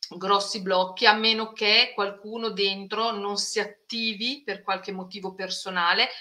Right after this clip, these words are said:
e anche qui magari dovuto a qualche trauma, però dopo lì ci vuole, lì l'esperienza, lì quello che fa è l'esperienza. Io devo dire che la mia più grande <laughs> esperienza è stata quella di fianco a Attilio, perché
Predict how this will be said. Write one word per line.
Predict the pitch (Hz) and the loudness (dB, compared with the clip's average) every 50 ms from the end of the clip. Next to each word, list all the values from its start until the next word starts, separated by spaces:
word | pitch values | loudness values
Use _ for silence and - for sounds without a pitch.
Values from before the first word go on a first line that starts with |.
| - _ | -18 _
e | - 202 | -2 0
anche | 196 190 185 185 180 | 0 0 -2 -6 -10
qui | 180 196 196 | -10 -8 -6
magari | 190 175 175 185 180 175 | -4 -4 -2 -4 -4 -4
dovuto | 175 175 180 180 180 175 | -6 -10 -10 -12 -14 -10
a | |
qualche | - 180 170 - - 175 | -8 -8 -8 -8 -10 -14
trauma, | 175 - 170 165 156 160 165 185 196 202 202 - - - - _ _ | -8 -6 -4 -4 -4 -4 -4 -2 -2 -2 -4 -6 -16 -20 -20 _ _
però | - 208 208 208 202 | -2 0 2 2 2
dopo | 202 208 208 208 | 2 0 0 -2
lì | 196 220 214 | -4 -2 -2
ci | - - | -2 -2
vuole, | 185 185 190 - 226 | -2 -2 -2 -2 0
lì | 220 247 262 277 | 2 2 2 4
l'esperienza, | 247 220 214 214 - 214 196 185 185 170 160 160 175 180 - - 160 - - | 4 2 0 0 0 0 -2 0 -2 -6 -8 -10 -14 -10 -8 -6 -6 -6 -6
lì | 196 220 220 | -8 -8 -6
quello | - 254 233 208 | -4 -2 -2 -2
che | 202 - 202 | -4 -6 -8
fa | 190 - - 185 | -8 -4 -2 -2
è | 180 | -2
l'esperienza. | 175 170 170 - - 175 170 170 160 156 151 151 160 _ - - - - - _ _ _ _ _ _ | -2 -4 -8 -10 -10 -12 -12 -12 -14 -16 -18 -20 _ _ -16 -12 -12 -12 -14 _ _ _ _ _ _
Io | 208 226 220 | -8 -6 -6
devo | 233 208 208 | -4 -4 -2
dire | 185 233 240 240 | 0 0 0 0
che | 220 | 0
la | 202 190 | 0 0
mia | 190 190 190 185 | 0 -2 -4 -4
più | - 202 | -4 -2
grande | 185 208 202 202 208 | 0 0 2 2 2
<laughs> | 208 | 2
esperienza | 208 208 208 202 - 220 220 220 - 254 | 2 2 0 0 0 -2 -4 -4 -4 -4
è | |
stata | 254 - 208 - 208 196 | -2 -2 -2 -2 -2 -4
quella | - 196 190 | -4 -4 -4
di | 190 185 | -4 -4
fianco | 180 196 180 180 - 226 | -2 -2 -2 0 0 -2
a | |
Attilio, | 226 - - 214 190 175 | -2 -2 -4 -6 -6 -6
perché | 175 175 170 - 175 - - | -6 -8 -8 -8 -10 -10 -12